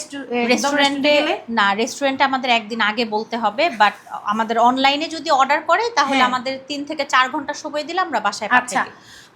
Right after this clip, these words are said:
Speaker 1: আপুরা, আপনারা যদি কেন খানদানি খানাপিনার এই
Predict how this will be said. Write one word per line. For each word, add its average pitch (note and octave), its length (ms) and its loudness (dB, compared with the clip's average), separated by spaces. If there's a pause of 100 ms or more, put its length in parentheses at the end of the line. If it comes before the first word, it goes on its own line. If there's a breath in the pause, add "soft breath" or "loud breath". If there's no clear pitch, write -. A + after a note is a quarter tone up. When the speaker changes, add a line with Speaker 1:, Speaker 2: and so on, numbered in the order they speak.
(100)
Speaker 1:
আপুরা, F4 300 4 (140)
আপনারা D#4 280 2 (120)
যদি E4 180 -2 (100)
কেন D#4+ 180 6 (100)
খানদানি C#4+ 500 2
খানাপিনার D4 600 -2 (160)
এই F4+ 380 4